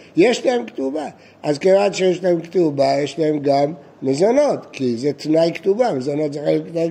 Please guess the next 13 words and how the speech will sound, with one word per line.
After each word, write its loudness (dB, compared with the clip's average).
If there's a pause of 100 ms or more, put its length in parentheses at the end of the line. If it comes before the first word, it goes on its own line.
כתובה. -6 (140)
עוד 2
דילמה, -2 (420)
כתובה, 0
דלמישפל 2
ומפק, 0 (200)
היא -2
תצא, 2 (420)
אית 2
לה, 2 (280)
כי -2
זה 2
מתגרשת. 2